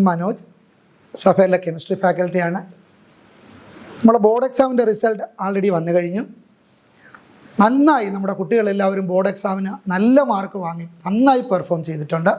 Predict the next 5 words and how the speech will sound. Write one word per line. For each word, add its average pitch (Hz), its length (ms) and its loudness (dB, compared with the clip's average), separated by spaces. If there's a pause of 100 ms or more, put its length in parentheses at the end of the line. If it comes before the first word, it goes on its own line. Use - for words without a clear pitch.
(1000)
അടുത്തത് 196 320 4 (240)
നമ്മളെ 180 220 0 (140)
നീറ്റ് 220 300 2 (140)
എക്സാമിനെ 185 460 -2
കുറിച്ചാണ്. 156 420 -2